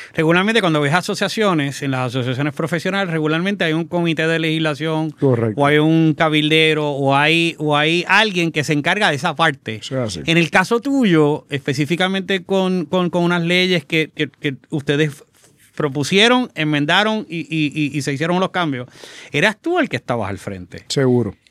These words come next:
Speaker 1: Específicamente en la de, eh, yo, yo le digo ahora, bueno, le digo los ocupa, ¿no? Porque en, en, en España se le llama así, ahora hay una, una, una tendencia de lo que empezó en Estados Unidos, pues se, se, se
Speaker 2: Correcto.
Speaker 1: va como tal.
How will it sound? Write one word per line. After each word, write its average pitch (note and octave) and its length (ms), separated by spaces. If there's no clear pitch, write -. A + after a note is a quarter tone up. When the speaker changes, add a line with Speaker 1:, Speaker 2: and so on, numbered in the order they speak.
Speaker 1:
Específicamente G#3 1200
en E3 120
la D#3 160
de, D3+ 480
eh, D3+ 220
yo, D3 160
yo D3+ 180
le D#3+ 120
digo F#3 160
ahora, F3+ 320
bueno, D3+ 200
le D3 120
digo D3+ 220
los E3+ 160
ocupa, D3 460
¿no? E3 180
Porque B2 380
en, C3 240
en, C3+ 200
en C3+ 100
España D3+ 380
se F3 140
le D#3+ 120
llama E3 220
así, E3+ 340
ahora D3+ 340
hay D#3+ 120
una, E3 200
una, D#3+ 260
una D#3 200
tendencia D#3 560
de D3+ 100
lo D#3 80
que D#3 60
empezó D3 260
en F3 60
Estados F#3+ 340
Unidos, F#3 400
pues D3+ 160
se, E3 100
se, D#3+ 60
se C#3+ 60
Speaker 2:
Correcto. C3+ 380
Speaker 1:
va F#3 340
como F#3+ 220
tal. F3 260